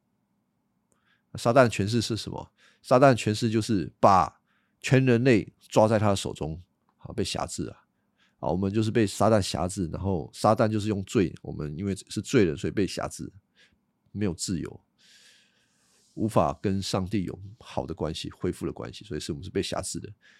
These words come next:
那如何击败、击-，击败撒旦呢？除非夏娃生出一个那个后裔出来。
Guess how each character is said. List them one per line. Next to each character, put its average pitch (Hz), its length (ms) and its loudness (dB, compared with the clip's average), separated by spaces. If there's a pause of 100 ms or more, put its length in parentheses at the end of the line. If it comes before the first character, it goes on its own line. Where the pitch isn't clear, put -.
(360)
那 104 100 -2
如 107 160 2
何 117 120 4
击 104 200 -2
败、 123 160 8
击-， - 420 -6
击 113 240 2
败 123 240 6
撒 117 240 0
旦 135 220 6
呢？ 131 440 -2
除 120 300 -2
非 131 260 4
夏 131 280 4
娃 123 120 8
生 160 360 4
出 160 200 8
一 165 60 2
个 135 320 4 (260)
那 123 160 -4
个 92 60 -4
后 139 260 6
裔 135 140 4
出 110 160 -2
来。 73 220 -2